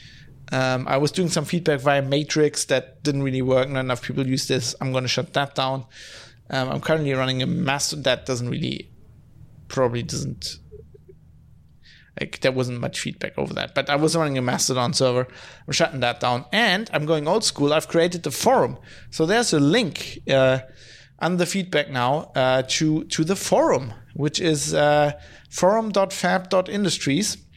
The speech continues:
And that has a, um, a subsection for the private citizen. So please, um, I would ask you to give feedback there,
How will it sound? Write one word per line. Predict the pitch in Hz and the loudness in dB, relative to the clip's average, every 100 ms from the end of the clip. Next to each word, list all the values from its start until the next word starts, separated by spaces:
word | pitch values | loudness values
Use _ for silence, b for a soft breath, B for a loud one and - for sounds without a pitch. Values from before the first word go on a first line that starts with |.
| - - - - - - - - - - - | -20 -20 -20 -20 -20 -20 -20 -20 -14 -10 -2
And | 143 143 | 0 2
that | 156 | 2
has | 170 151 147 | 2 0 0
a, | - 143 143 143 | 0 0 0 0
um, | 147 131 131 135 127 - - B B B B B B B - - | 0 2 0 -2 -8 -12 -20 B B B B B B B -20 -6
a | - | -2
subsection | 196 196 - 156 - 160 170 214 - - - | -2 -2 -2 0 0 -2 -2 -4 -12 -20 -14
for | - 170 156 | -2 2 4
the | 160 | 2
private | - 165 151 147 | 2 2 2 0
citizen. | 185 156 127 156 | 0 0 -2 -4
So | - 156 139 | -2 2 2
please, | - - 233 180 - - B B B B B - | 0 -2 2 2 0 -8 B B B B B -4
um, | 139 139 | -2 2
I | 151 | 2
would | 170 185 | 4 4
ask | 185 247 - | 2 0 -2
you | 127 135 - - - - - - - - - - - | -2 -2 -6 -18 -20 -20 -20 -20 -20 -20 -20 -16 -6
to | - | -2
give | 151 170 | 2 2
feedback | - 170 - 139 131 | 2 -4 0 0 2
there, | 135 123 | 2 0